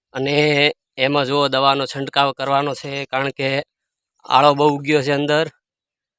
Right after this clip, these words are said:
તો મિત્રો, લાઈક કરજો, શેર કરજો વિડીયોને. તમે પણ મગફળી વાવી હોય તો દવાનો છંટકાવ કરી નાખજો, કારણ કે આળો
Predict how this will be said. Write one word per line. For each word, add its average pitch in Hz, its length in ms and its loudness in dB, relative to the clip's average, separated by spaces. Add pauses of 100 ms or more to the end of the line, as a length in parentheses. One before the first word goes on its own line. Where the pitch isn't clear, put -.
(300)
તો - 100 -20
મિત્રો, 143 360 -4 (440)
લાઈક 127 320 -2
કરજો, 139 380 -2
શેર 127 360 -4
કરજો 135 300 -4
વિડીયોને. 143 440 0 (1120)
તમે 139 260 -4
પણ 143 200 0
મગફળી 143 420 -2
વાવી 143 220 4
હોય 147 260 2 (100)
તો 143 100 -2 (1400)
દવાનો 139 400 2
છંટકાવ 147 460 0
કરી 151 240 0
નાખજો, 147 320 0 (140)
કારણ 139 300 -4
કે 135 100 -2 (160)
આળો 135 320 6